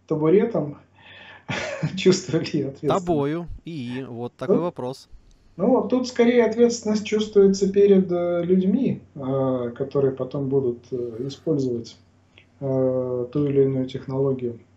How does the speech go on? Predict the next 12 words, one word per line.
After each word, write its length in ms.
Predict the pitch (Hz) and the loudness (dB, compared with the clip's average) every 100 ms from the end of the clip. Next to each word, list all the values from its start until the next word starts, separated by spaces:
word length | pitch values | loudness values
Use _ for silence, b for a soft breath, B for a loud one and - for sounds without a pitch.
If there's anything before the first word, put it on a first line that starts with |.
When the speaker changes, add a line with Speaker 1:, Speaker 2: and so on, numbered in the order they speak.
| b b b b b - | b b b b b -2
Speaker 1:
Вот. 460 | 143 160 - - - _ - | 4 4 4 -2 -20 _ -2
Ну, 340 | 147 202 185 | 4 8 8
а 120 | 165 | 8
насчет 360 | 165 175 208 190 | 4 2 4 4
ответственности 600 | 175 190 185 180 165 175 | 6 6 4 0 -2 -2
перед, 420 | 160 170 170 156 147 | 0 2 4 2 0
э, 520 | 143 143 139 135 131 131 _ b b b b b b b b _ _ - | 0 2 2 0 -4 -12 _ b b b b b b b b _ _ -18
самими 480 | 131 165 180 196 190 | 0 4 6 8 8
нейроночками 800 | 170 170 175 208 190 - 160 143 | 6 2 4 4 4 0 -2 -4
пока 240 | 135 139 156 | -4 -4 -2
говорить 460 | 160 147 147 147 | -2 -2 -2 -6
рано. 340 | 151 160 156 | -4 -2 -4